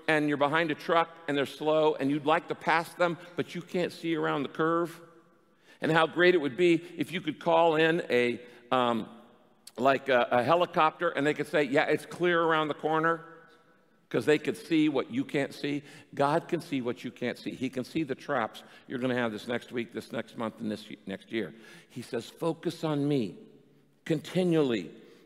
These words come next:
and I'll show you how to be rescued from all of the traps." Psalm one oh five, verse four,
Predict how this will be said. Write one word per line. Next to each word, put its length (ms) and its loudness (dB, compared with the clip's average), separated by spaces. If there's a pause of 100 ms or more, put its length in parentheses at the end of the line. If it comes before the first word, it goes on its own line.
and 120 0
I'll 140 4
show 360 4
you 260 0 (240)
how 100 2
to 60 0
be 160 2
rescued 440 2
from 200 0
all 180 4
of 80 -4
the 60 -6
traps." 400 -4 (180)
Psalm 300 2
one 120 4
oh 60 4
five, 320 2
verse 200 -4
four, 340 0